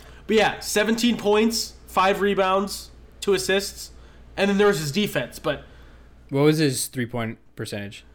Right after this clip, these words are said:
Speaker 1: Um, on the season
Speaker 2: Probably pretty low, but he didn't, he doesn't have any spacing around him.
Speaker 1: thirty-three percent?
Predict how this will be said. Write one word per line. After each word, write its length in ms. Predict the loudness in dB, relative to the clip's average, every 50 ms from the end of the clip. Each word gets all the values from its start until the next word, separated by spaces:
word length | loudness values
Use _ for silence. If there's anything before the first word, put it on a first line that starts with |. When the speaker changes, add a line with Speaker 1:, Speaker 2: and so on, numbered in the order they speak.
| -20 -20 -20 -20 -20 -20 -20 -20 -18 -10 -6
Speaker 1:
Um, 260 | -2 -2 -2 -2 0
on 160 | 0 0 0
the 140 | 0 0 -2
season 800 | -2 -4 -8 -6 -4 -2 -2 -2 0 0 -2 -2 -2 -4 -8 -14 -18 -20 -20 -20 -20 -20 -20 -20 -20 -16 -10
Speaker 2:
Probably 200 | -8 -6 -6 -6
pretty 200 | -6 -8 -8 -8
low, 240 | -8 -10 -12 -12 -12 -12
but 180 | -12 -12 -12 -10
he 140 | -10 -10 -8
didn't, 320 | -8 -6 -8 -8 -10 -10
he 80 | -8 -4
doesn't 200 | -4 -4 -4 -4
have 120 | -6 -6
any 100 | -6 -8
spacing 380 | -10 -8 -8 -8 -8 -8 -12 -12
around 300 | -10 -10 -10 -12 -12 -12
him. 160 | -14 -14 -16
Speaker 1:
thirty-three 640 | -18 -10 -4 0 0 2 2 0 -2 -4 -2 0 0 0
percent? 480 | 0 -2 -2 0 0 0 0 0 -2